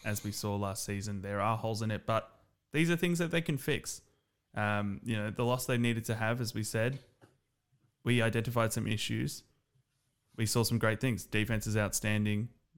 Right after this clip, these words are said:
Their game planning is relatively unmatched by the coaching team. It just gives Andy Reid the opportunity to go, "All right, boys, we saw it out there. We need to fix this." Now, I'm not sure if you saw the press conference with Pat Mahomes,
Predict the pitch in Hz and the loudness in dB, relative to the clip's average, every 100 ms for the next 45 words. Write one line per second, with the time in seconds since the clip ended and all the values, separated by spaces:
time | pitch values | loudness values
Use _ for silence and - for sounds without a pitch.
0 | _ - 101 107 110 110 117 110 107 101 | _ -6 -2 2 2 2 2 2 2 0
1 | 95 - - 107 110 107 - 110 107 104 | -2 -8 -6 0 2 0 0 -2 0 0
2 | - 101 101 104 - - 101 95 - 110 | 0 0 0 0 -2 -4 -6 -4 -2 -2
3 | 120 107 110 101 101 - _ _ _ _ | 0 -2 0 0 -2 -10 _ _ _ _
4 | - 160 - 120 104 104 101 98 98 95 | -4 -4 2 2 2 2 2 0 0 0
5 | 98 - - 101 98 98 98 98 95 117 | -4 -4 -2 0 0 -2 -2 -2 -4 0
6 | 117 123 113 104 123 - - _ _ _ | 4 4 4 0 0 -4 -18 _ _ _
7 | _ _ _ _ _ - 110 - 117 110 | _ _ _ _ _ -2 0 4 4 4
8 | 110 104 98 101 98 117 - _ _ _ | 2 0 0 -2 -2 -2 -6 _ _ _
9 | _ _ _ 117 107 101 101 - 92 - | _ _ _ 2 4 4 0 -6 -6 -6
10 | - - - - - _ _ _ _ - | -6 -8 -10 -18 -20 _ _ _ _ -6
11 | 110 104 95 - - _ - 135 139 135 | 0 2 0 -4 -18 _ 0 2 4 4
12 | 110 107 110 101 - 101 - 104 98 101 | 0 0 -2 -2 -2 -4 0 0 0 -4
13 | - 98 - - 110 101 101 104 104 107 | -4 -6 -6 -4 -4 -2 -2 -2 0 -2
14 | - | -6